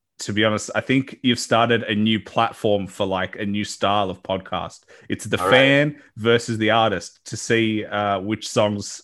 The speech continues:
Speaker 1: uh, come out on top.
Speaker 2: Absolutely. And I think it's, I think it should, uh, the reason we even started talking about this album, because like you said, you ask everyone that question, and I just in-, in-, instantly answered.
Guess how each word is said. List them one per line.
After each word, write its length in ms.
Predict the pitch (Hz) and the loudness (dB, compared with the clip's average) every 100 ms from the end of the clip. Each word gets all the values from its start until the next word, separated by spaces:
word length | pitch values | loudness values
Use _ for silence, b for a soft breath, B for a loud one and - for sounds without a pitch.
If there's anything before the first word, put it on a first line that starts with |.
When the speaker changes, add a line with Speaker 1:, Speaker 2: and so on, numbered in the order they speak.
| - | -2
Speaker 1:
uh, 260 | 110 104 | 0 2
come 300 | 95 - 107 | -2 -2 0
out 180 | 104 104 | 0 0
on 160 | 104 95 | -2 -4
top. 380 | - 107 - _ _ _ _ _ _ | -2 -2 -2 _ _ _ _ _ _
Speaker 2:
Absolutely. 640 | 90 98 - 98 98 90 85 | -6 -4 -2 0 2 2 2
And 100 | 107 | 2
I 80 | |
think 200 | 113 147 | 2 2
it's, 200 | 127 107 | 2 0
I 160 | - 107 | -4 -2
think 260 | 139 117 101 | -2 -4 -4
it 140 | 101 | -4
should, 300 | - 120 107 | -2 2 4
uh, 300 | 98 92 85 - | 4 0 -2 -6
the 80 | 95 | -2
reason 580 | 110 113 107 95 90 87 | 0 0 -2 -6 -6 -4
we 140 | 95 | -4
even 200 | 90 87 | -4 -8
started 420 | 85 98 95 87 85 | -6 -2 0 0 -2
talking 380 | 95 87 87 | -4 -4 -6
about 400 | 78 92 87 85 - B B B _ | -6 -4 -2 -4 -10 B B B _
this 160 | - | -4
album, 640 | - 107 104 95 92 90 67 | 2 4 4 2 -2 -6 -10
because 560 | 95 - 95 90 85 - - _ _ _ | -12 2 2 4 -2 -10 -18 _ _ _
like 220 | 98 90 | -4 -4
you 40 | 90 | 0
said, 240 | 101 87 | 0 0
you 140 | 87 | 0
ask 220 | 92 82 - | -2 -2 -4
everyone 480 | 95 98 104 98 | -4 0 0 0
that 180 | 92 87 | 0 -4
question, 600 | - 101 92 87 82 78 - _ 87 | -2 -2 -2 -6 -6 -8 -16 _ -10
and 200 | 85 85 | -4 -2
I 100 | 95 | -2
just 180 | 82 | -4
in-, 240 | - 95 78 - | -4 -6 -8 -8
in-, 220 | 92 87 - | -8 -8 -8
instantly 360 | 98 92 87 90 | -8 -6 -4 -2
answered. 500 | 92 87 62 60 - | -2 -4 -6 -8 -8